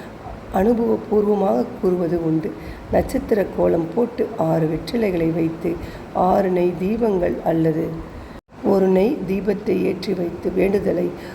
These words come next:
முன்வைக்க அந்த வேண்டுதல் நிறைவேறும். சொந்தமாக வீடு கட்ட வேண்டும்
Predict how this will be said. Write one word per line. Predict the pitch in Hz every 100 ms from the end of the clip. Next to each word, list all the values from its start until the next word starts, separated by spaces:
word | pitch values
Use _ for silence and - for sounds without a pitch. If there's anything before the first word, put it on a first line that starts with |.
| - 233
முன்வைக்க | 202 214 185 160 202 - - - - -
அந்த | 185 175
வேண்டுதல் | 185 226 208 180 -
நிறைவேறும். | 190 175 170 165 160 - - - - -
சொந்தமாக | - 196 185 175 165 165
வீடு | 175 180 185
கட்ட | 190 - 190
வேண்டும் | 190 185 190